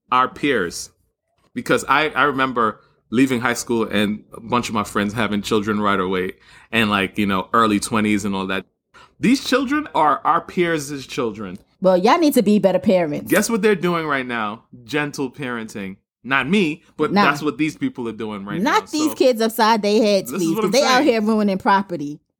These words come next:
Speaker 2: and
Speaker 1: Yeah.
Speaker 2: causing havoc and making us look bad.
Speaker 1: Yeah,
Speaker 2: And
Speaker 1: it's
Speaker 2: not that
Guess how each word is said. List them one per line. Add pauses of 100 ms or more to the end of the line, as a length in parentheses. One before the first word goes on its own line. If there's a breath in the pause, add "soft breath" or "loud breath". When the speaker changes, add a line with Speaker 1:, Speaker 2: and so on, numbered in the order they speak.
(320)
Speaker 2:
and
Speaker 1:
Yeah.
Speaker 2:
causing
havoc
and
making
us
look
bad.
Speaker 1:
Yeah,
Speaker 2:
And
Speaker 1:
it's
Speaker 2:
not
that